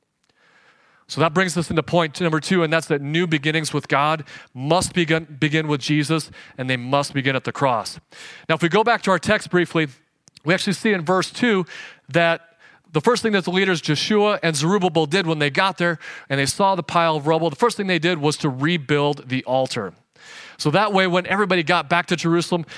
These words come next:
they were actually encouraged, they were inspired. But why the altar? Why not build up the walls of the temple, build the structure of the temple,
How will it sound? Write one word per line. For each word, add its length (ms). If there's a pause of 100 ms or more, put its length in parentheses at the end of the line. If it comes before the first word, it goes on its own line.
(120)
they 120
were 120
actually 460
encouraged, 560
they 100
were 160
inspired. 720 (1600)
But 120
why 220
the 160
altar? 480 (1040)
Why 160
not 300
build 240
up 140
the 80
walls 400
of 100
the 60
temple, 340
build 180
the 80
structure 480
of 80
the 80
temple, 380